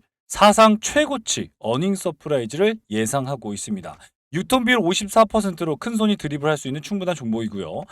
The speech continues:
거기다가 저점에 매집봉이 다수 출현한 종목이기 때문에 여러분들 집중하셔야 됩니다.라고 말씀을 드렸고요.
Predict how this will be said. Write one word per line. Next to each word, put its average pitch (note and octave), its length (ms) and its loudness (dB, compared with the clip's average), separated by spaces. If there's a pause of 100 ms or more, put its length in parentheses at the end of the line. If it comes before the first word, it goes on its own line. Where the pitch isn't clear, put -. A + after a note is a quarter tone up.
(160)
거기다가 F#3 460 6
저점에 F3 460 -2
매집봉이 G3 720 2 (260)
다수 D#3+ 340 2
출현한 F#3+ 400 2
종목이기 B2 420 -6
때문에 A2 340 -6
여러분들 G#2+ 280 -4
집중하셔야 D#3 600 -4
됩니다.라고 C#3 840 4
말씀을 D3 340 2
드렸고요. A2 380 -4